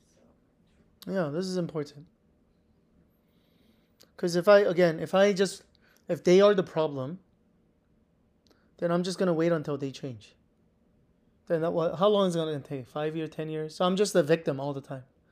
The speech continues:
Speaker 2: So all I do is complain, complain, complain to other people and vent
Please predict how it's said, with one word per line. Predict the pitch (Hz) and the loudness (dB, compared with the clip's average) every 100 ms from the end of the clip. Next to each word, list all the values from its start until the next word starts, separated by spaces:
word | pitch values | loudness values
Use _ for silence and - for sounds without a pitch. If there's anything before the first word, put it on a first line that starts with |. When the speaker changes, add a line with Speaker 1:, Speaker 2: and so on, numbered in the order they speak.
| _ _ | _ _
Speaker 2:
So | - | -2
all | 180 214 | 4 6
I | 208 | 6
do | 185 | 4
is | 170 | 0
complain, | - 160 180 180 | -2 -6 -4 -2
complain, | 175 165 175 170 | -4 -2 -2 -2
complain | 156 165 190 | -4 -2 -2
to | 175 | 0
other | 160 160 | -2 -2
people | 180 185 190 185 185 | -4 -4 0 2 2
and | 139 | 0
vent | 143 175 180 175 | -4 -4 -4 -6